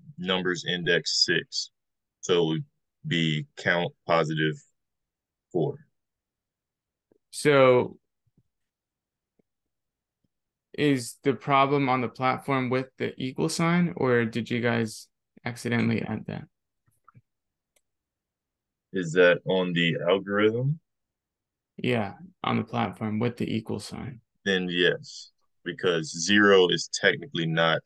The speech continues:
Speaker 1: a positive, and we're counting positive. So if it equals zero, then I guess if you want zero to equal zero, then sure. But if you want to count positives, then
Speaker 2: I
Speaker 1: zero
Speaker 2: see.
Speaker 1: is not a positive.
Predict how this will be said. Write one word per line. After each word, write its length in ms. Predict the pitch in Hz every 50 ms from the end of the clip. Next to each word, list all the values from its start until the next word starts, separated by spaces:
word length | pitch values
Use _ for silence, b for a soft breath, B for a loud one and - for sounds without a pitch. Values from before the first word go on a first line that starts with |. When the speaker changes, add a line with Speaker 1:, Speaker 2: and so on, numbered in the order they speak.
| _ _ _ -
Speaker 1:
a 40 | 80 73 - _ _ -
positive, 420 | 85 85 82 73 80 78 76 71 67 _
and 120 | - 85 82
we're 140 | 80 80 76
counting 420 | - - 90 90 85 - 80 78 -
positive. 380 | 87 85 85 78 78 80 71 -
So 220 | - - 85 85
if 80 | 85 80 -
it 80 | 80 - -
equals 380 | 101 101 104 - 95 85 78
zero, 380 | 80 82 76 78 78 76 73 - _ b b b b b _ _
then 140 | - 85 82
I 100 | 78 76
guess 440 | 78 82 87 87 - - - - - _ _ _ _ _ _ _ _ _ _ _ -
if 120 | - 82
you 140 | 95 90 82
want 240 | 92 98 101 85 78
zero 320 | 85 92 98 101 98 95
to 180 | 90 - - 80 71
equal 300 | 92 95 82 - 87 85
zero, 480 | 80 87 92 95 98 98 101 101 104 - _ _ _ _ _ _ -
then 200 | 85 85 82 80
sure. 460 | - - - 92 85 85 87 90 90 _ _ _ _ _ - - _ _ _ _ _ _ _ -
But 80 | 85
if 120 | 85 - 87
you 80 | 87
want 140 | 87 85 80
to 60 | 78 71 -
count 220 | - 90 85 82 - _ -
positives, 680 | 92 87 85 87 92 90 95 101 101 - - - _ _ _ _ _ _ _ _ _ _ _ _ _ _ _ _ _ _ _ _ _ _ _ _ _ - _ -
then 460 | 85 85 82 80 80 78 76 78 76 - _ _ _ _ _ _ _ _ _ _ _ _ -
Speaker 2:
I 100 | 131 131
Speaker 1:
zero 300 | 123 95 95 123 117 110
Speaker 2:
see. 60 | -
Speaker 1:
is 100 | 80 78
not 180 | 85 82 80 78
a 40 | -
positive. 440 | - 82 78 76 73 76 73 -